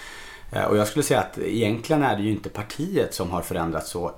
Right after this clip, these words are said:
enormt mycket, utan samhället och Sverige som har förändrats ganska mycket. Eh, och det har ju gjort att liksom det ena benet, just det här ordning och reda, det här lite tråkiga, det lite, eh, strama, det har då liksom fått kicka in mer för att Sverige har, har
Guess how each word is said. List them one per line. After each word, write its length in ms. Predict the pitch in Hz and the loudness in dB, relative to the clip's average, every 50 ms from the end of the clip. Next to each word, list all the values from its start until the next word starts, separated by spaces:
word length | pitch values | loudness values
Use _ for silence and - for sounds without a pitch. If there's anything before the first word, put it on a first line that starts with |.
| - - | -10 -8
enormt 640 | - 92 95 98 104 120 139 143 120 104 92 - - | -4 0 2 2 4 4 4 4 2 0 -2 -6 -8
mycket, 360 | - - - - - 92 90 | -12 -12 -12 -8 -6 -4 -4
utan 640 | 90 92 - - 90 85 82 80 76 69 - - | -4 -4 -2 -2 -2 0 0 -2 -4 -4 -6 -6
samhället 720 | - - - 113 98 82 78 78 98 135 156 139 92 - - | -4 0 4 4 4 4 2 -2 -2 0 0 0 -2 -4 -6
och 60 | 80 | -6
Sverige 400 | - - 110 170 220 196 113 90 | 0 2 2 2 2 0 -6 -6
som 160 | - - 82 | -6 -6 -6
har 60 | 80 | -6
förändrats 380 | - - 80 78 71 73 - - | -4 -4 -6 -6 -6 -8 -10 -8
ganska 300 | 80 78 78 - - 78 | -8 -8 -8 -8 -8 -8
mycket. 360 | 76 73 - - - - - - 98 98 101 104 | -10 -10 -12 -10 -10 -8 -8 -8 -10 -10 -6 -4
Eh, 320 | 104 98 92 90 87 87 | -2 0 0 2 2 0
och 240 | 87 85 82 95 92 | 0 0 0 0 0
det 280 | 90 92 110 113 135 147 | 0 2 4 6 6 6
har 160 | 139 143 135 | 6 6 4
ju 100 | 123 113 | 2 2
gjort 360 | 104 113 135 131 - - - | 2 0 0 -2 -2 -4 -4
att 140 | 92 87 - - 90 92 | -4 -4 -6 -8 -8 -8
liksom 260 | 92 87 98 98 92 | -6 -4 -4 -2 0
det 140 | 104 104 113 | 0 2 2
ena 280 | 117 101 107 139 147 | 2 4 6 4 4
benet, 360 | 127 117 95 76 78 82 - | 4 2 -4 -4 -6 -8 -6
just 200 | 120 110 - - | -6 -6 -4 -2
det 60 | - 82 | -2 -2
här 100 | 76 - | -2 0
ordning 280 | 104 104 98 95 90 90 | 0 2 2 2 2 0
och 80 | 87 90 | 0 2
reda, 500 | 101 101 90 80 80 80 92 92 92 90 | 2 2 2 2 0 2 2 2 2 2
det 60 | 92 | 2
här 100 | 92 90 | 2 0
lite 200 | 92 90 - - | 0 -2 -4 -6
tråkiga, 640 | - - 113 101 90 85 - - - 107 104 101 90 | -4 -2 0 0 0 0 -2 -2 -2 0 0 0 0
det 100 | 87 87 | -2 -4
lite, 380 | 87 85 - - 87 85 80 - - - - - - - - - - - - | -6 -4 -2 -2 0 0 0 -4 -8 -16 -16 -16 -16 -16 -16 -18 -16 -12 -8
eh, 80 | - 92 | -4 -2
strama, 800 | - - - - 117 123 117 101 85 90 107 127 131 98 - 80 87 90 | -2 0 2 2 4 6 6 4 4 2 4 4 4 4 4 0 -4 -4
det 140 | 113 120 117 | -2 -2 0
har 120 | 117 113 | 0 0
då 220 | 104 101 85 82 | 0 0 -2 -2
liksom 240 | 80 80 - - 85 | -2 -4 -4 -6 -8
fått 280 | 78 - 80 - - - | -6 -6 -8 -8 -6 -6
kicka 260 | 101 98 - 95 95 | -4 -4 -2 0 0
in 220 | 95 90 85 90 | 2 2 2 2
mer 260 | 110 143 135 - - - | 4 4 4 2 0 -4
för 140 | - 85 | -4 -4
att 100 | 85 - | -4 -4
Sverige 340 | - - 107 107 107 107 98 | -2 0 2 2 2 2 2
har, 200 | 87 82 85 85 | 2 2 0 0
har 360 | 82 87 90 90 85 82 80 | 0 0 0 0 0 0 -4